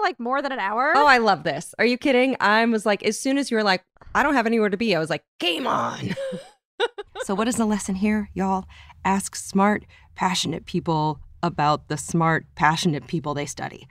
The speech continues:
Speaker 2: Study people who study people who study characters, and cut bangs if you want 'em.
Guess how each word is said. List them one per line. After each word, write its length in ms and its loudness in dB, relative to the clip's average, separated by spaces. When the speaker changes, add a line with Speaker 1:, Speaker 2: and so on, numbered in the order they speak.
Speaker 2:
Study 320 2
people 260 2
who 100 2
study 300 2
people 400 -2
who 100 -6
study 520 -6
characters, 680 -14
and 120 -12
cut 260 -6
bangs 420 -12
if 160 -16
you 80 -8
want 200 -14
'em. 120 -20